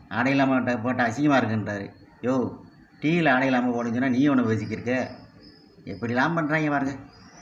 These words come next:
ஒருத்தன் காய்கறி கடைக்கு நேரா போய், "அஹ், முருங்கைக்காய் என்ன விலைன்னு?" கேட்டேன். "அது வாங்க, நானூத்தம்பது ரூபான்றான். என்ன அநியாய விலையா இருக்குது?" "அது ஒண்ணும் இல்லைங்க, முந்தானை முடிச்சு படம் வந்ததுலேருந்து எழுபது வயசு ஆள் மேற்கொண்டு முருங்கைக்காய் வாங்கி சாப்பிட்றாங்க, நீங்களும் சாப்பிடுங்க,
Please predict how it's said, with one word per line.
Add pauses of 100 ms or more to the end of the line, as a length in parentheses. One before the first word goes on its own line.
(800)
ஒருத்தன்
காய்கறி
கடைக்கு
நேரா
போய், (800)
"அஹ்,
முருங்கைக்காய்
என்ன
விலைன்னு?"
கேட்டேன். (460)
"அது
வாங்க, (200)
நானூத்தம்பது
ரூபான்றான்.
என்ன
அநியாய
விலையா
இருக்குது?" (760)
"அது
ஒண்ணும்
இல்லைங்க,
முந்தானை
முடிச்சு
படம்
வந்ததுலேருந்து (340)
எழுபது
வயசு
ஆள்
மேற்கொண்டு
முருங்கைக்காய்
வாங்கி
சாப்பிட்றாங்க,
நீங்களும்
சாப்பிடுங்க,